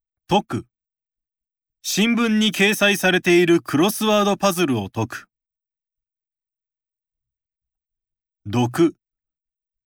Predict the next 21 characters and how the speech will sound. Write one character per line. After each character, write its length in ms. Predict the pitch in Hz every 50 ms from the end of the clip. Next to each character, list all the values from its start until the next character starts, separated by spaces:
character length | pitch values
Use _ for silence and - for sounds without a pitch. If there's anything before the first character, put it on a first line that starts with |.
| _ _ -
体 260 | 156 196 247 269 262
内 220 | 233 202 175 156
に 160 | 143 135 123
毒 280 | 107 127 131 117 233 240
が 140 | 247 190 135
た 140 | - 123 120
ま 100 | 123 123
る 100 | 120 120
と、 280 | 127 120 120 113 120 - _ _ _ _ _ _ _ _
様 320 | - - 135 139 180 233
々 220 | 220 240 220 180 165
な 140 | 147 135 113
臓 240 | 113 160 196 190
器 140 | - - 139
や 120 | 123 110 -
器 140 | - -
官 260 | - 185 175 156 135 117
が 80 | 104
汚 340 | 90 85 90 92 95 110 120
れ 140 | 120 110 95
る。 140 | 101 95